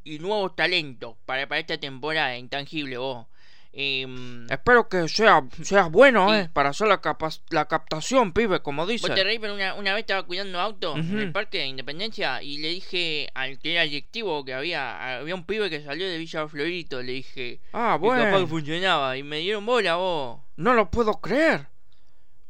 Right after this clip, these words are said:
Speaker 2: ¿Usted lo trajo al Diego?
Speaker 1: No, no, vos, era, era otro que también, también salió de, de ese potrero, se, se llamaba Osvaldo y jugaba de dos, pero duró dos días igual. Eh, cuando lo fueron a llevar de vuelta, lo, lo vieron, ahí lo vieron al Diego.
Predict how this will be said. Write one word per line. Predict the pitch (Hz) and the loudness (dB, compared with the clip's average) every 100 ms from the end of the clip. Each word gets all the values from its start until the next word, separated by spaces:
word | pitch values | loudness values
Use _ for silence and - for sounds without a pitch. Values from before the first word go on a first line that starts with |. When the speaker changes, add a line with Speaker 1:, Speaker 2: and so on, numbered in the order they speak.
| - | -8
Speaker 2:
¿Usted | - 170 294 | -6 -2 2
lo | 262 220 | 2 4
trajo | 233 220 208 | 2 4 4
al | 180 | 4
Diego? | 285 311 | 4 6
Speaker 1:
No, | 269 262 | 6 4
no, | 262 247 | 2 -2
vos, | 240 240 | 0 0
era, | 233 220 | -2 -2
era | 220 233 220 | -2 0 0
otro | 226 233 160 147 | 0 -2 -2 -4
que | 147 147 | -4 -4
también, | - 160 214 214 185 156 - - - - - | -4 -4 -4 -6 -6 -8 -8 -8 -8 -8 -6
también | 156 214 196 | -4 -4 -2
salió | 190 208 | -2 -2
de, | 196 | -4
de | - 160 170 | -6 -6 -6
ese | 180 | -4
potrero, | 165 170 185 190 143 131 | -4 -4 -2 0 0 -4
se, | 135 135 | -8 -8
se | 151 147 | -8 -8
llamaba | 151 165 190 | -8 -6 -4
Osvaldo | 165 196 165 139 | -2 0 0 -2
y | 127 | -6
jugaba | 147 160 160 | -4 -2 0
de | 160 | -2
dos, | 190 160 | -2 -4
pero | 147 143 143 139 131 123 123 117 - - - - - | -4 -4 -2 -2 -4 -6 -10 -14 -16 -16 -16 -16 -10
duró | 165 208 | -2 2
dos | 190 190 | 2 4
días | 202 165 | 4 4
igual. | 143 139 127 107 - - - | 4 0 -2 -6 -14 -14 -14
Eh, | 143 131 123 | -12 -10 -8
cuando | 135 139 | -6 -4
lo | 139 | -6
fueron | - 175 165 | -4 -4 -2
a | |
llevar | 156 160 175 170 | -2 -2 -2 -2
de | 160 | -2
vuelta, | 196 196 170 | -4 -4 -4
lo, | 147 | -2
lo | 135 131 | -4 -2
vieron, | 147 147 | 0 0
ahí | 151 175 | 0 0
lo | 165 | 0
vieron | 160 151 | -2 -2
al | 143 | -4
Diego. | 156 143 120 | -4 -4 -6